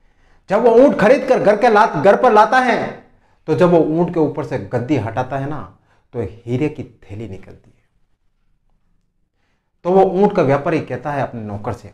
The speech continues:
"अरे यार, इसमें तो हीरे की थैली निकली है, तो जरूर उस ऊंट मालिक की होती।" लेकिन उस नौकर में, नौकर क्या कहता है, "अरे नहीं मालिक, अपन ने तो ऊंट खरीदा है, तो ऊंट के साथ साथ में अपन को तो हीरे भी मिल गए हैं,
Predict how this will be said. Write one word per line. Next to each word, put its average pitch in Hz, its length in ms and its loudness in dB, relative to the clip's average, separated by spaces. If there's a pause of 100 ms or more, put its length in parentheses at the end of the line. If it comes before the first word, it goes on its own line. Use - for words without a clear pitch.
"अरे 123 160 -10
यार, 113 180 -8
इसमें 117 320 -14
तो - 120 -16 (500)
हीरे 131 180 4
की 131 120 0
थैली 120 300 -4
निकली 104 320 -8
है, 92 80 -10
तो 101 220 -14
जरूर 160 280 2
उस - 440 -10
ऊंट 135 260 -8
मालिक 110 420 -12
की 113 100 -18
होती।" 95 440 -20 (1400)
लेकिन 226 600 0 (920)
उस 262 420 -2
नौकर 160 460 2
में, 175 280 -4 (360)
नौकर 175 280 -2
क्या 202 120 2
कहता 139 240 -4
है, 98 180 -14 (100)
"अरे 165 160 0
नहीं 139 280 2
मालिक, 120 500 -4
अपन 151 200 -10
ने 156 100 -4
तो 143 120 -4
ऊंट 139 340 -4
खरीदा 127 280 -2
है, 113 180 -6
तो 113 100 -16
ऊंट 131 280 -6
के 135 80 -6
साथ 127 300 -2
साथ 127 200 -6
में 127 100 -10
अपन 120 200 -14
को 120 80 -12
तो 113 80 -12
हीरे 117 320 -2
भी 190 100 -2
मिल 131 180 -2
गए 110 140 -10
हैं, 98 200 -12